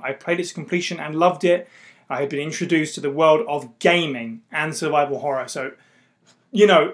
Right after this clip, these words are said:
an example there of someone who wasn't even really a gamer, and that's what sold it. And that's the other thing, again, we'll get there, was story with this game, was just a neat package of absolutely everything. The gameplay was astounding at the time,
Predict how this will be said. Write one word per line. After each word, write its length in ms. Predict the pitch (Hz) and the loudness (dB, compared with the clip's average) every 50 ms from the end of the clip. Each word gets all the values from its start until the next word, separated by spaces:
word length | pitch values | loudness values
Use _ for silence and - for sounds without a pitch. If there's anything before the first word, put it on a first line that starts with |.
| - | 2
an 160 | 185 180 180 180 - | 2 2 4 4 4
example 480 | 214 160 147 196 220 262 277 226 208 | 4 6 8 8 8 8 6 6 6
there 180 | 175 175 175 175 | 8 8 8 6
of 80 | 170 - | 4 2
someone 360 | - 208 202 196 190 185 - _ _ _ | 2 2 4 2 2 0 -2 _ _ _
who 160 | - - 180 147 | -6 -4 -4 2
wasn't 340 | 147 180 214 214 220 233 | 6 6 6 6 6 4
even 240 | 214 233 226 220 208 | 2 2 2 2 2
really 240 | 202 226 226 226 226 | 2 2 2 4 4
a 100 | 214 - | 4 4
gamer, 480 | - 180 180 180 160 143 127 120 - - - | 4 4 4 4 2 0 -2 -2 -4 -4 -4
and 140 | 160 160 165 | -2 0 0
that's 180 | 190 175 - | 0 -2 -4
what 100 | 185 156 | -6 -2
sold 220 | - 175 160 151 151 | 0 2 2 2 0
it. 80 | 139 | -2
And 120 | 135 160 147 | -4 0 2
that's 260 | 190 190 185 180 - | 4 4 2 0 -2
the 120 | - 170 | 0 0
other 180 | 143 156 151 151 | 2 2 0 -2
thing, 360 | 156 - 151 139 139 - - - | -2 -2 -2 -2 -2 -6 -10 -10
again, 340 | - 143 - - 156 147 147 | -10 -6 -2 0 0 0 -2
we'll 100 | 147 143 | -2 -2
get 200 | 135 151 147 131 | -2 -2 -2 -2
there, 120 | 131 131 | -4 -6
was 160 | 131 135 135 - | -6 -6 -6 -8
story 560 | - - 180 170 165 160 147 139 127 123 123 | -4 0 2 4 4 4 4 2 2 -2 -4
with 140 | 156 156 135 | -8 -8 -8
this 180 | 135 131 - | -6 -6 -4
game, 300 | - 156 135 127 127 127 | -4 -4 -4 -4 -6 -8
was 180 | 127 127 - - | -10 -12 -12 -12
just 300 | - - 175 - - - | -10 -8 -8 -6 -6 -6
a 80 | 139 | -8
neat 340 | 143 156 175 185 190 185 - | -4 -2 0 0 0 -2 -4
package 440 | - - 175 151 - - 160 139 - | -8 -8 -8 -8 -6 -6 -6 -4 -4
of 160 | 143 139 139 - _ - | -4 -4 -6 -8 _ -6
absolutely 720 | - - - - - - - 190 170 165 160 156 156 156 | -4 -2 -2 -2 -4 -6 -6 -4 -6 -6 -6 -8 -8 -8
everything. 520 | 147 151 160 151 139 143 139 - 139 123 123 | -6 -6 -6 -6 -8 -10 -10 -10 -10 -10 -10
The 80 | 127 | -6
gameplay 480 | 127 165 160 175 180 175 - 170 165 160 | 0 2 2 2 2 0 0 0 0 0
was 100 | 151 143 | -2 -4
astounding 500 | 143 139 - - 143 139 135 135 139 135 | -8 -8 -8 -8 -8 -8 -8 -8 -8 -10
at 60 | 143 | -10
the 60 | 139 | -10
time, 380 | 135 - 151 139 131 127 131 131 | -10 -6 -6 -4 -4 -6 -8 -12